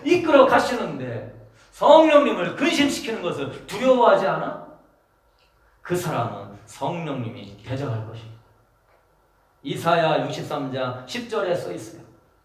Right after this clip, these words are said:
"그들이 반역하여 주의 성령을 근심하게 하였으므로 그가 돌이켜 그들의 대적이 되사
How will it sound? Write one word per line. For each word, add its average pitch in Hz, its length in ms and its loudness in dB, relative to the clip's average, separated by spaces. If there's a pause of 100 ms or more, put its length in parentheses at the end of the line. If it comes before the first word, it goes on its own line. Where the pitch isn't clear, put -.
(580)
"그들이 269 500 4
반역하여 151 840 0 (220)
주의 226 340 4
성령을 233 880 0
근심하게 277 760 4
하였으므로 135 880 -2 (460)
그가 143 500 0
돌이켜 117 600 -8 (200)
그들의 113 600 -8
대적이 139 560 -2
되사 107 420 -8